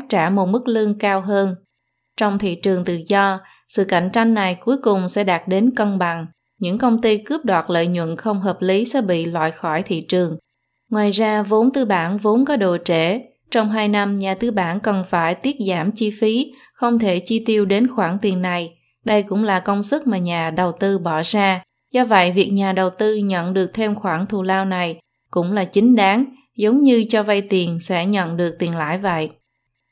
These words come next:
Tham gia quyết định giá trị của sản phẩm còn có rất nhiều nhân tố ngẫu nhiên. Những nhân tố ngẫu nhiên này chỉ có thể được giải thích một cách hợp lý khi tham chiếu theo văn hóa và tín ngưỡng truyền thống.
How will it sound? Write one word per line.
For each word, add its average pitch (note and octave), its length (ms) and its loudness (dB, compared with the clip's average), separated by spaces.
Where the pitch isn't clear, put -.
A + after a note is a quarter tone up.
Tham A3 260 -2
gia G#3+ 180 2
quyết C#4 180 -4
định F#3+ 240 2
giá A3 200 0
trị G3+ 260 0
của E3+ 280 -4
sản F3+ 260 -4
phẩm F3+ 360 -2
còn F3+ 260 0
có G3 220 0
rất D4+ 180 -4
nhiều G3 200 0
nhân G3+ 300 -4
tố G3+ 180 0
ngẫu G3 240 0
nhiên. G#3 400 0
Những G3+ 200 0
nhân B3+ 240 2
tố B3 160 4
ngẫu B3 200 2
nhiên A#3 280 2
này F3 320 -2
chỉ F#3 160 0
có B3+ 160 -2
thể F#3+ 240 -2
được F#3 180 -4
giải E3+ 180 0
thích C#4 220 -4
một A3+ 140 2
cách - 280 -4
hợp F#3 200 -4
lý A3 360 0
khi A#3 100 0
tham G3+ 280 -4
chiếu G#3 320 -4
theo A#3 180 -4
văn G3 240 -4
hóa G3+ 320 -2
và - 60 -2
tín A#3 280 2
ngưỡng F3 220 -2
truyền F3+ 220 -2
thống. F#3+ 320 -2